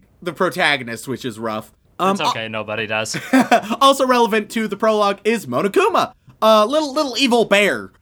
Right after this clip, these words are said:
Speaker 1: who's in charge of everything. He's a sadistic bear mascot, and I was like, "Oh, okay, this could be fun and interesting."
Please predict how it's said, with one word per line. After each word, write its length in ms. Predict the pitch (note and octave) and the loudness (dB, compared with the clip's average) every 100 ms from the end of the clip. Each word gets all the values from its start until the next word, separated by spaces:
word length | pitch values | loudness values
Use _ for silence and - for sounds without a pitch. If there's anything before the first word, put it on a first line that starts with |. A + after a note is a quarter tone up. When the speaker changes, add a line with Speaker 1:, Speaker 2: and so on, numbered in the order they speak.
| _ | _
Speaker 1:
who's 280 | G#3+ G3+ D#3+ | -2 -2 0
in 160 | F3+ E3+ | -4 0
charge 320 | F#3 F#3 C#3 | 2 2 0
of 80 | C#3+ | -4
everything. 500 | B2 B2 C3+ B2+ - _ | -2 -4 -4 -6 -8 _
He's 160 | G#3+ E3 | -6 -4
a 80 | |
sadistic 540 | C#3 F3 G3+ G3+ D#3 _ | -6 -2 -2 -2 -12 _
bear 240 | G3+ G3 | 0 0
mascot, 580 | F#3 F#3+ - G3+ F3+ F3+ _ | 2 0 0 2 2 0 _
and 100 | F#3+ | -4
I 80 | F#3+ | -2
was 160 | F#3+ F#3+ | -2 -2
like, 160 | G#3 D#4 | -2 0
"Oh, 180 | F#4+ | 0
okay, 200 | G4+ C4 | 0 -2
this 160 | C4+ A4 | -2 -2
could 140 | - - | -4 -6
be 100 | G#3 | -2
fun 220 | G3 E3 | -2 -2
and 100 | D3 | -4
interesting." 680 | C3+ B2+ C#3+ - D#3 F3+ | -6 -6 -10 -6 -6 -6